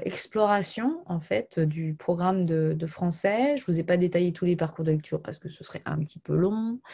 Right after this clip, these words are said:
Euh, si vous êtes curieux, sachez que, euh, le programme, euh, je l'ai traité l'année dernière, donc, euh, je republierai aussi des biographies d'auteurs, des, euh, résumés d'œuvres que j'ai pu enregistrer l'année dernière.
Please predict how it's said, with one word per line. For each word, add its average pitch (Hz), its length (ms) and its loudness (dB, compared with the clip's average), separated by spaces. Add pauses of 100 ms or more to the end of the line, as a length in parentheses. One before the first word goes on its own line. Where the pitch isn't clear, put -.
(400)
Euh, - 80 4
si - 160 0
vous 277 140 4
êtes 262 120 2
curieux, 175 520 4
sachez 202 440 -4
que, 208 420 -2
euh, 165 580 0
le 180 180 4
programme, 208 960 2
euh, 170 420 -2
je 165 160 -2
l'ai 170 120 0
traité 202 400 -2
l'année 180 160 4
dernière, 196 480 2
donc, 185 300 0
euh, 151 100 4 (680)
je 160 140 0
republierai 185 680 4
aussi 190 380 0
des 160 280 4
biographies 156 520 2
d'auteurs, 180 800 2
des, 160 600 0
euh, 160 680 0
résumés 165 380 2
d'œuvres 180 640 6
que 175 120 -2
j'ai 165 140 0
pu 165 120 -4
enregistrer 170 440 -2
l'année 160 160 2
dernière. 151 380 2